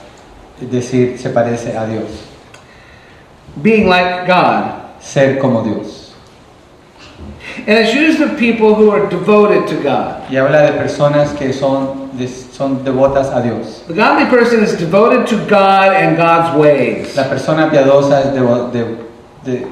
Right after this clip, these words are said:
Speaker 1: es, tiene devoción hacia Dios y sus maneras.
Speaker 2: And this New Testament word describes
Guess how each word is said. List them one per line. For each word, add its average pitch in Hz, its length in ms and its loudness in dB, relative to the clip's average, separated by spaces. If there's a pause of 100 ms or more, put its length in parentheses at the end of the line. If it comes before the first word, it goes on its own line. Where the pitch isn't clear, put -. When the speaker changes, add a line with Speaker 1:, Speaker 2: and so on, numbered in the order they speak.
(140)
Speaker 1:
es, - 540 -12
tiene 151 180 2
devoción 143 480 2
hacia 131 380 0
Dios 139 340 0
y 131 40 -6
sus 123 200 -8
maneras. 107 520 -8 (360)
Speaker 2:
And 202 120 2
this 311 200 2
New 269 160 2
Testament 233 500 2
word 185 380 4
describes 175 880 0